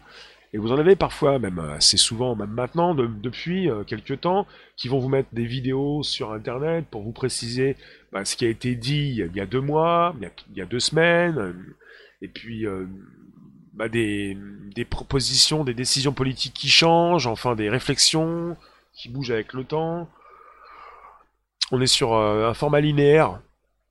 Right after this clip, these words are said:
On est comme un escargot, même pas un poisson rouge, c'est-à-dire qu'on n'a même plus la, trop l'impression de ce qui s'est passé hier, il y a une info qui en remplace une autre. C'est pas simplement la naïveté, c'est autre chose, c'est on n'est pas concentré et on retient pas grand-chose.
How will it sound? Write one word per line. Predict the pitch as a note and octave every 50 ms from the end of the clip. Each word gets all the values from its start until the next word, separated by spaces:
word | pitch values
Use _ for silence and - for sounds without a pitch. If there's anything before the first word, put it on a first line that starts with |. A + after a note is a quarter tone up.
| _ _ -
On | G#2
est | G#2+ G#2+
comme | - C3+ B2
un | A#2+ A#2+
escargot, | A#2 - - - B2 A2 A#2+ A#2+ C3 C#3 C#3+ C#3 C3 A2
même | G2+ G#2+ A#2
pas | - B2+
un | A2+ G#2+
poisson | - A#2+ G#2 - - A2
rouge, | A2 B2+ D3 D#3+ C3+ A#2+
c'est-à-dire | G#2 - - G#2 G2+ A2+ B2 A2+
qu'on | - - F#2+ F#2+
n'a | F#2 F2+
même | G2+ G#2+ A2+ A2
plus | - - A#2+ A#2 A2+
la, | G#2+ G2+ -
trop | - - C3
l'impression | A2 G#2 - A#2+ A2 - - A#2+
de | A#2+
ce | -
qui | - -
s'est | - A#2 G#2+
passé | A2 G#2+ G2+ - - A2
hier, | G#2+ A2+ B2+ D3 D#3 C3+
il | A#2 G2+
y |
a | G2
une | G2+ G#2+
info | A2+ A#2+ - - C3+ C3+
qui | - A#2+
en | G2+
remplace | F#2+ G2 G2 A2 A2+ G#2+ - -
une | A2 A#2
autre. | C#3 D#3 E3 - - - _ _ - - - _ _ _ -
C'est | - - -
pas | - F3
simplement | - - E3 - F3 E3+ F3 E3+
la | D#3
naïveté, | C#3+ C#3+ C#3+ D3+ C3 - - - G3 F#3 F3+ D#3 C3 A#2
c'est | - - B2
autre | B2+ - E3 E3
chose, | - F#3+ F#3 F3 C#3
c'est | - - G#2+ G2 G2+
on | G2+ G#2+
n'est | A2+ A2+
pas | - E3+ F3
concentré | - D3+ E3 C3+ - D3 C#3+ C3+ - F3 F#3+ G3 F#3+ F#3 D#3+ C3+
et | B2+
on | A#2+ A2+ G#2
retient | A2+ C3+ C#3 - F3 E3
pas | - F3+ F3
grand-chose. | D3 C#3+ D3 C3 - C#3+ C3 G#2+ F#2